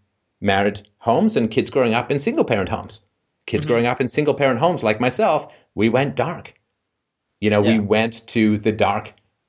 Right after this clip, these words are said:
Speaker 1: the dark music. Now, I've always had, I mean, I don't wanna s-, everybody says this, "Oh, I have very widespread taste." Everyone says that, you know, but, uh, you know, I was,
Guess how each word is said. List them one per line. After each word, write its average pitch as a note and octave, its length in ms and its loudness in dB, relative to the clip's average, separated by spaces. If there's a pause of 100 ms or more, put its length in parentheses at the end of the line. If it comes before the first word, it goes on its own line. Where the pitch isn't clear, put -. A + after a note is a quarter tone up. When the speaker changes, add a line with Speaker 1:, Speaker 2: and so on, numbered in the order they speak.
Speaker 1:
the A2 80 -2
dark G#2+ 300 0
music. C#3+ 420 -4 (340)
Now, C#3 120 2
I've F#3+ 180 2
always B3 200 2
had, D#3 200 0
I B2+ 60 -2
mean, A#2+ 380 0
I B2+ 80 -2
don't A2+ 100 0
wanna G#2 120 -2
s-, G#2+ 160 -6
everybody B2 340 2
says G2 220 -2
this, - 180 -14
"Oh, C#3+ 160 4
I A#2 60 4
have G#2+ 260 -6
very A2 260 -2
widespread F#2+ 800 -4
taste." F#2 260 0
Everyone B2 360 2
says F#2 260 -4
that, E2 160 -6
you B2 120 0
know, C#3+ 80 2
but, D3 200 0 (540)
uh, B2+ 160 -4
you F3 100 4
know, C3+ 80 2
I C3+ 140 4
was, C#3 180 0